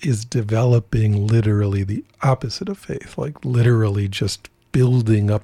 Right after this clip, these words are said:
the ability to be skeptical and cynical and ironic and doubtful.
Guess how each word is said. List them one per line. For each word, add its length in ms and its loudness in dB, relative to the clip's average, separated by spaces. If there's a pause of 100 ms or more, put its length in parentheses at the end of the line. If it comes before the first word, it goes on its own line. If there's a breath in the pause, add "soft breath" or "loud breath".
(140)
the 320 -2
ability 560 0
to 100 -4
be 140 0
skeptical 640 -4
and 140 0
cynical 640 -2
and 220 -2
ironic 640 -2
and 160 -2
doubtful. 480 -6